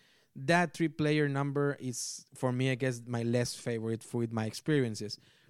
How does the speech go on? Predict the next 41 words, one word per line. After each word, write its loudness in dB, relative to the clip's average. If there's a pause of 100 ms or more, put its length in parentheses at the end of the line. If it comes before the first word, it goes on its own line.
(200)
My 4
favorite 6
ones, 2
though, 6
were, 4
uh, 0
the -2
two 4
players 6 (440)
or 8 (160)
the 4
one 4
player 0
game. -14 (560)
Then, 2
with 4
that 6
being 4
said, 4
I 2
believe 6
that 2
this 0
game 2
play 2
better 2
solo 6 (140)
than -2
cooperative. 2 (300)
Now, 2
it 2
doesn't 4
mean 2
that, 0
once 2
again, 2
that -4
cooperative 0
is -8
a -4
bad, 0